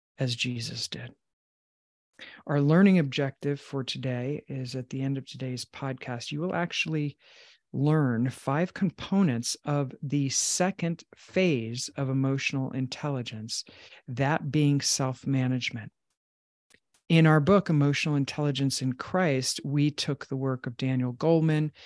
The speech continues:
inspired by John Mayer, and we brought in the, um, biblical inspiration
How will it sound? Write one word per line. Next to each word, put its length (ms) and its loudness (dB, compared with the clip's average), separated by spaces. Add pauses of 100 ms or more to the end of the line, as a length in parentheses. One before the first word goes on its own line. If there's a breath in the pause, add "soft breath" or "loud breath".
(240 loud breath)
inspired 500 -2
by 140 -4
John 400 -2
Mayer, 440 2 (500 loud breath)
and 340 2
we 200 2
brought 320 2
in 440 2 (120)
the, 680 -2
um, 420 -4
biblical 580 0 (2000)
inspiration 960 2